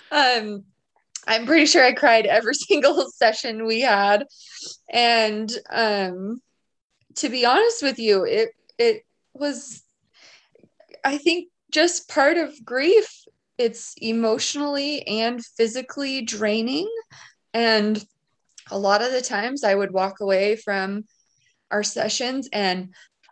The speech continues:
and be just completely drained and exhausted. But I, I would get it out, you know, with you. I would allow myself to cry and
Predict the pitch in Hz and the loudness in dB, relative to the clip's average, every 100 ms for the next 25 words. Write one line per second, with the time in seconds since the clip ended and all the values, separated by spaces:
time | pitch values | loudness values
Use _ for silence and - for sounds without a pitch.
0 | _ - - - 202 226 220 240 240 - | _ -20 -6 0 0 0 0 0 -2 -4
1 | 220 - 208 196 - 226 233 247 202 185 | -6 -4 -4 -6 -2 -2 0 -2 -2 -2
2 | 185 190 226 269 214 175 170 175 160 190 | 0 0 0 0 0 -2 -6 -6 -4 -6
3 | - 233 294 403 - - - - - _ | -2 2 2 0 -6 -20 -20 -20 -20 _
4 | 233 208 208 202 - 220 214 190 214 190 | 2 4 4 0 2 2 2 0 -4 2
5 | 233 240 233 202 185 320 - - 277 285 | 4 6 6 4 4 2 0 -6 -2 2
6 | 220 254 254 240 208 233 240 208 196 190 | 2 2 -4 -6 -4 -2 0 0 -2 -4
7 | 185 185 196 220 214 - - - - 226 | -6 -10 -10 -12 -14 -12 -10 -10 -12 -10
8 | - 202 196 202 202 208 - 190 185 | -2 0 2 2 2 -2 -4 -6 -6